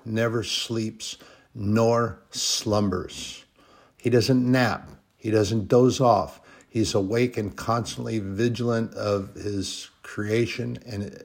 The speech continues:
in particular his children that accepted that Jesus Christ is an only begotten Son, have faith in him, and want to walk with the Holy Spirit guiding their steps.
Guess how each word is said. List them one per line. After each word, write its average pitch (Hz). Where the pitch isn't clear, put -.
in 101
particular 117
his 92
children 123
that 104
accepted 104
that 104
Jesus 110
Christ 113
is 104
an 117
only 113
begotten 104
Son, 113
have 104
faith -
in 98
him, 95
and 110
want 113
to -
walk 107
with 113
the 104
Holy 104
Spirit 104
guiding 107
their 92
steps. -